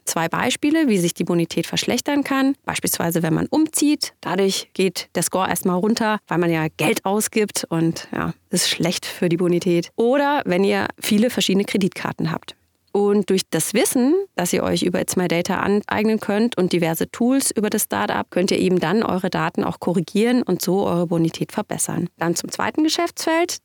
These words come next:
Das Startup hat Kooperationen mit Anbietern, die beispielsweise ausgewählte Daten aus der Amazon-Kaufhistorie verkaufen.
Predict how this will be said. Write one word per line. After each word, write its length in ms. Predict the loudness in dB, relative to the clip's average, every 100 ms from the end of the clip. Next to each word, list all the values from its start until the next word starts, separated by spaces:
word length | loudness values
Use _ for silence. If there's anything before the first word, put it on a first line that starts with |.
| -8
Das 140 | -4
Startup 280 | -2 -2 -2
hat 260 | -4 -6 -8
Kooperationen 580 | -4 -4 -2 0 2
mit 180 | 2 0
Anbietern, 680 | 0 2 2 0 0 2 2 0 -2
die 60 |
beispielsweise 640 | -2 0 -2 -2 0 0
ausgewählte 480 | 0 -2 0 0 0
Daten 420 | 0 -2 0 0
aus 160 | 0 -2
der 220 | -2 -2 0
Amazon-Kaufhistorie 1400 | 0 0 0 2 2 2 -2 -2 -2 0 -2 0 0 -2
verkaufen. 640 | -4 -6 -2 -2 -2 -4